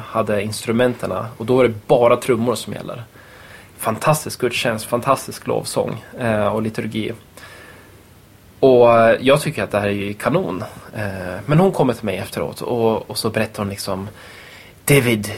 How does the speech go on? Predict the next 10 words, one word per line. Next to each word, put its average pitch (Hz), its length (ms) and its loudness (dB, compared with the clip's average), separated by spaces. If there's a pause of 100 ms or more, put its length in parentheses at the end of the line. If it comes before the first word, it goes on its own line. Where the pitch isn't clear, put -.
(160)
eh, 95 500 -4
jag 110 100 -2
har 104 180 -2
pratat - 520 -6
med, 90 260 -6
eh, 87 60 -8 (160)
prästen 90 420 -6
förut, 98 340 -6
eller 95 100 -8
pastor. 87 560 -4